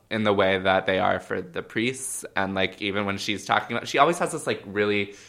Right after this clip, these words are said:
like, very strained smile on her face at, like, all times throughout the film that it, as the film goes on, it slowly becomes, like, a grating <laughs> sort of, like, presence, I guess, in the film, just, like, this weird plastered smile that you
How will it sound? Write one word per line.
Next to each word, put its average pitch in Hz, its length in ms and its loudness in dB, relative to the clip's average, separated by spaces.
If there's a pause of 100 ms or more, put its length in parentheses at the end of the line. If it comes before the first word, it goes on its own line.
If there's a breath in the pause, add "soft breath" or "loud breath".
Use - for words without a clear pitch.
(640 soft breath)
like, 101 340 -4
very 107 380 6
strained 98 640 -2
smile 90 560 2
on 104 260 2
her 120 140 -4
face 120 340 2
at, 104 100 4
like, - 260 -2
all 92 200 6
times 95 440 -4
throughout 110 240 2
the 127 80 -4
film 135 380 0
that 98 280 4
it, 107 280 -4
as 113 140 -12
the 123 120 0
film 131 280 0
goes 113 220 2
on, 98 220 2
it 92 120 -8
slowly 98 800 0 (680 soft breath)
becomes, 98 720 -4
like, 95 160 -4
a 98 120 -2
grating 92 800 0
<laughs> - 20 0
sort 147 400 6
of, 123 180 6
like, 101 240 4 (260)
presence, 104 640 2
I 104 140 -2
guess, 95 360 -4
in 98 140 -8
the 98 80 -6
film, 98 440 -4
just, 101 180 -12
like, 101 160 -6
this 98 200 -8
weird 98 440 -4
plastered 98 460 -2
smile 95 280 -6
that 104 140 -2
you 104 100 -10